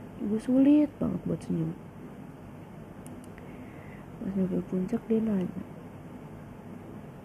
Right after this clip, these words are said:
"Udah seneng belum?" Ya Allah, eh, ampun deh. Ya udahlah, seneng banget gue itu,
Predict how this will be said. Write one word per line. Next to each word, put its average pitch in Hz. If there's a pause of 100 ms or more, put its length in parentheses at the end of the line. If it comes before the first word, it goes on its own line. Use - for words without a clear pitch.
(680)
"Udah 175
seneng 214 (160)
belum?" 233 (1600)
Ya 247
Allah, 196 (160)
eh, 381 (800)
ampun 175
deh. 196 (2250)
Ya 180
udahlah, 269 (2250)
seneng 190
banget 226
gue 240
itu, -